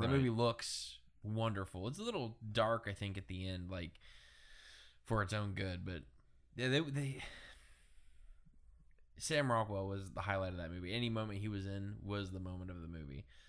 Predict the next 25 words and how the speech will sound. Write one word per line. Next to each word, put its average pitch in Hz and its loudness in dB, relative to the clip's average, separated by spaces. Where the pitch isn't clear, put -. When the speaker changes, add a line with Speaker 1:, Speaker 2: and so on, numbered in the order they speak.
Speaker 1:
Uh, 71 -4
him 110 2
dancing 104 2
his 98 2
way 98 2
onto 98 2
stage 101 0
at 98 0
Speaker 2:
Yeah. 90 -2
Speaker 1:
Stark 98 4
Expo, 98 2
I - -2
thought 95 4
was 90 -2
pretty 95 0
fun. 98 0
But 98 2
yeah, 101 4
that 107 2
fight 101 4
between 98 0
Rhodey 95 2
and 92 -2
Tony 107 4
was - -6